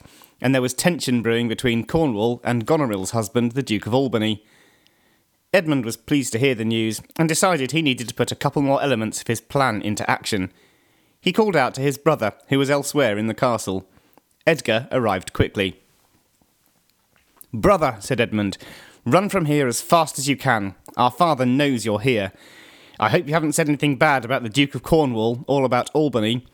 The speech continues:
Cornwall's on his way here with Regan."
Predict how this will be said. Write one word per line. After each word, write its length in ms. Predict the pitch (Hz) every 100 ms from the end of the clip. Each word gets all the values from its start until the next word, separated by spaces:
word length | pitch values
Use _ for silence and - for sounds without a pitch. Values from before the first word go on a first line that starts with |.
| _ _ - _ _
Cornwall's 440 | - 196 143 131
on 100 | 143
his 140 | 143 123
way 160 | 139
here 240 | 123 160 117
with 160 | 104
Regan." 420 | 113 139 104 98